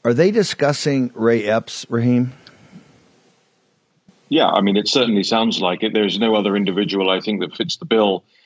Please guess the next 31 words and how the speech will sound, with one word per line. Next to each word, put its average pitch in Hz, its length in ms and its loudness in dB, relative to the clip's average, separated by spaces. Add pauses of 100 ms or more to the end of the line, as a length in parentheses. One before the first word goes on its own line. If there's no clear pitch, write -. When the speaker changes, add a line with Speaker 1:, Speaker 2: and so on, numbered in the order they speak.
(180)
Speaker 2:
um, 90 320 0
of 92 140 -4
the 98 80 -4
discussion 101 540 -2
that, 92 200 -6
that 101 220 -4
was 98 140 -2
just - 180 -4
had 104 240 0
between 98 320 -4
Tucker 95 220 -8
Carlson 101 440 0
and 90 140 -2
Steve 104 280 0
Sund, 110 460 0 (300)
um, 123 300 0
than 151 380 -2
Ray 92 320 -4
Epps. - 460 -8 (220)
Uh, 95 200 -2
Ray 104 200 0
Epps, - 180 -4
who 107 120 -4
was 98 140 -4
seen 107 240 -2
the 98 80 -2
night 104 260 0
before, 107 340 0
January 104 360 0
the 98 100 -2
sixth, - 500 -4